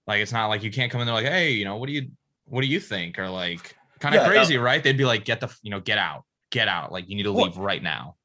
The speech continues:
Speaker 2: "You're gonna give him a coat? Ah, let me get my bat and I'm gonna co-," <laughs> What the f-, yeah, it just, I
Speaker 1: Yeah.
Speaker 2: mean, that, it just, that,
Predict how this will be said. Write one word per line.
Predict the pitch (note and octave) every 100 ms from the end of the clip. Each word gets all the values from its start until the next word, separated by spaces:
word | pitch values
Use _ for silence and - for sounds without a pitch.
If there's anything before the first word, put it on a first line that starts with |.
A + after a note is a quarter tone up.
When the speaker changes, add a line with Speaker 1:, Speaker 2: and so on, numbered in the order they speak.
| _ _ -
Speaker 2:
"You're | F#3+
gonna | A#3 G3+
give | - G3
him | G3 A2+
a | -
coat? | - F#3+ D4 E4+ - - - _ G#3+
Ah, | A3 G3+
let | C#3+
me | A#3
get | - G#3+
my | F3+ D#3
bat | A#2+ F#3+ B3 D#3+ C3+
and |
I'm | C#3 G3
gonna | E3+ C3+
co-," | F3+ F3
<laughs> |
What | A3 F#3+ G#4+ A4
the |
f-, | A4 - - -
yeah, | C4+ G3+
it | D3
just, | - A2
I | F3+
Speaker 1:
Yeah. | D3+
Speaker 2:
mean, | C#3
that, | C3 B2+
it | B2+
just, | C3+ B2+ -
that, | A2 A#2 A2+